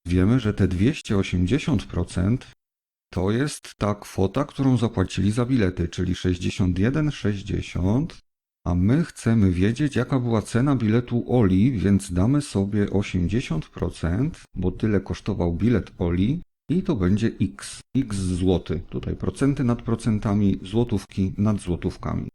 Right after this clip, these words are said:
Z tego działania powinien nam wejść od razu bilet dla Oli, jego cena. Podkreślamy i liczymy. Metoda proporcji działa tak, że jeżeli mamy tutaj to rozpisanie,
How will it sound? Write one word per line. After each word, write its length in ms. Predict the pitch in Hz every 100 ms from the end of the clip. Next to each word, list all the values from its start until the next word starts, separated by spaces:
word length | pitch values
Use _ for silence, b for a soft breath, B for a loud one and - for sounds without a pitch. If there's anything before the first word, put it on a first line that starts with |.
| _ -
Z 120 | -
tego 240 | 143 143
działania 380 | 104 98 104 107
powinien 400 | 98 92 98 98
nam 160 | 95 92
wejść 180 | 85
od 120 | 90 98
razu 280 | 131 127
bilet 380 | 92 90 90 -
dla 240 | - 107 -
Oli, 340 | 87 87 90 - _
jego 220 | 101 92
cena. 360 | 92 87 85 85 - _ _ _ _ _ - -
Podkreślamy 680 | 139 - 92 - 131 151 143
i 140 | 117
liczymy. 580 | 107 101 104 87 85 95 - _ _
Metoda 400 | 104 101 147 160
proporcji 540 | - 101 107 135 - 95
działa 260 | 98 92
tak, 560 | 90 104 92 117 127 - _ _ 95
że 340 | 92 113 95
jeżeli 340 | 95 107 101
mamy 260 | 98 117 107
tutaj 280 | - - 87
to 120 | 92
rozpisanie, 800 | 95 - - - 85 87 113